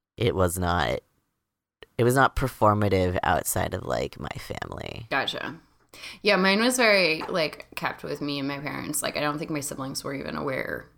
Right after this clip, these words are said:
Speaker 2: of
Speaker 1: Yeah.
Speaker 2: it. Like, and it was, it was a,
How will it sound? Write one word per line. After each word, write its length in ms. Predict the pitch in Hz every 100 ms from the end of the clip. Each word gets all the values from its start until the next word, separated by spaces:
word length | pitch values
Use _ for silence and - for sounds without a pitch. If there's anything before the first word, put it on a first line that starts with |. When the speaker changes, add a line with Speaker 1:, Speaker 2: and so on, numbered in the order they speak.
| -
Speaker 2:
of 140 | 165
Speaker 1:
Yeah. 240 | 101 82 50
Speaker 2:
it. 280 | - 101 - - -
Like, 260 | 151 - - _ - _ _ _ _ _ -
and 180 | 202 185
it 140 | 165
was, 380 | 175 170 - - _ - _
it 120 | - 170
was 200 | 165 156
a, 440 | 143 143 139 76